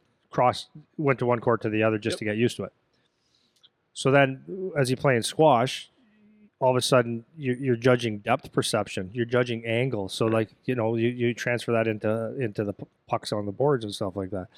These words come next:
Speaker 2: Yep.
Speaker 1: You're, you're, um, you're judging,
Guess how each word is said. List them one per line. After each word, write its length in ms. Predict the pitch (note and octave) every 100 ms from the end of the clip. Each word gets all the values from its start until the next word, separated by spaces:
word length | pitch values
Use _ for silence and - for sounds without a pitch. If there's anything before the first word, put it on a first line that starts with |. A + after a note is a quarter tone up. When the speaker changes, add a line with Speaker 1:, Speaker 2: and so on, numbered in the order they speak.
| - -
Speaker 2:
Yep. 140 | - _
Speaker 1:
You're, 240 | - A#2+ B2+
you're, 320 | A#2 A2+ A2
um, 340 | G#2 G2+ G2 - _ - _ _ _
you're 120 | A#2+
judging, 520 | A2+ B2 A#2+ A#2 G#2+